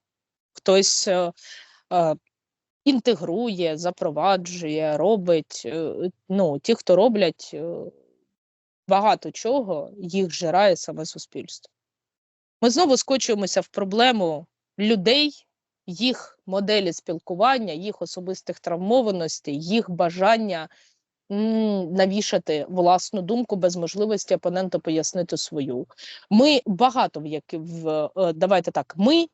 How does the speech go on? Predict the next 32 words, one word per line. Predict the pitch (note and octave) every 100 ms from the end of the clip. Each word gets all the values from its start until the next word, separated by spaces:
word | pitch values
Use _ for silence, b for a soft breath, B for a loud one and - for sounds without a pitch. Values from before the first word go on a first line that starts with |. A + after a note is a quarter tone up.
| -
ніхіра, | A3 C4+ - B3+ G#3 G3+ G3+ - _
на | A3 G3+
жаль, | E3+ F3 D#3+ E3+ -
не | F#3 F3+
святі. | E3 E3+ D3+ - - _ _ _ _ B B -
І | C#4
чим | - D#4+ C4
більше | A#3+ A#3+ F#3+ - - D3 C3+
я | E3 G#3
знаходжуся | C#4 D4 - B3+ G3+ F3 D#3+ -
в | C#3
просторі | - - C#4+ - B3+
Ютубу, | B3 A3+ A#3 G3 C#3+
чим | - E3 E3
більше | C4 - A3+
я |
комунікую | G3+ F#3 E3+ E3+ - B3
з | G3+
різними | G3+ B3+ B3 A3+
людьми, | G3+ F3 D#3+ D3
чим | C3 D3
більше | C#3+ A3+ A#3+ -
я, | G3+ A3+ C4 B3+ B B B -
е, | G#3
займаюся | G#3 G3+ G#3 G#3+ -
волонтерською | G3+ F#3 F#3+ G3 G3 - D#3
діяльністю, | D#3 D3+ G3+ D4 G#3 - D3
тим | - F3
більше | E3 B3 -
я | F#3+
люблю | F3 D#3+ D#3+
собак. | - C#3 F2 -